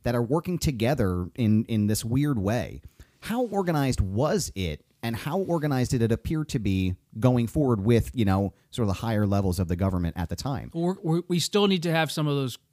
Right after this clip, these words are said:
Speaker 2: questions answered.
Speaker 1: Right.
Speaker 2: Because we know that there was an active legal and political effort to get the election into the House of Representatives.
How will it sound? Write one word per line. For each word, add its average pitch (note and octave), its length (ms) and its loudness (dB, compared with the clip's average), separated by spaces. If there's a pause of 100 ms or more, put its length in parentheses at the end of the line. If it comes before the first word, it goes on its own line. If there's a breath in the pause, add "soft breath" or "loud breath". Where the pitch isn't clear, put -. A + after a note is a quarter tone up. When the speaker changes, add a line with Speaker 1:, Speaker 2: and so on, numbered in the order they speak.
(100)
Speaker 2:
questions C3 480 -4
answered. B2 480 -8
Speaker 1:
Right. F2+ 300 -4 (300)
Speaker 2:
Because D#3 320 0
we D#3 100 2
know D#3+ 240 4
that E3+ 160 -4
there D#3 120 0
was C#3+ 180 0
an C#3 160 -4
active D#3+ 420 -2
legal D#3 380 0
and C#3+ 100 -2
political C#3 460 -2
effort A2+ 360 -8 (560 soft breath)
to C3+ 380 -2 (100)
get D#3+ 200 -2
the E3 60 0
election D3 340 -2
into C#3+ 160 -2
the C3 80 -2
House B2+ 260 -4
of C3+ 60 -4
Representatives. A#2 760 -8